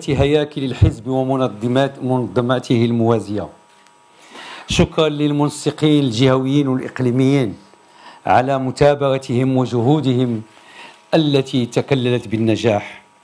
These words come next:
شكرًا، شكرًا للجنة الوطنية للانتخابات اللي حاضرة معنا. شكرًا،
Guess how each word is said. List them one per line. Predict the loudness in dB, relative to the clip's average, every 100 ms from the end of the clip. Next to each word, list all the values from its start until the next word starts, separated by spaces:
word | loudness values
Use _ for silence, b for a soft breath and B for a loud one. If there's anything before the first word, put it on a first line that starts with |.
| B B B B B B
شكرًا، | -2 0 2 2 2 -2 -8 -20 -18 -6
شكرًا | -2 2 2 0
للجنة | 0 0 0 0 0
الوطنية | 0 -2 -2 0 2 2 -2 -6
للانتخابات | -2 -2 -2 -2 0 2 0 0
اللي | -4
حاضرة | -4 -4 -2
معنا. | -4 -4 -6 -8 -14 _ -12 -10 -10 -10 B B -8 -4 -2
شكرًا، | 0 2 2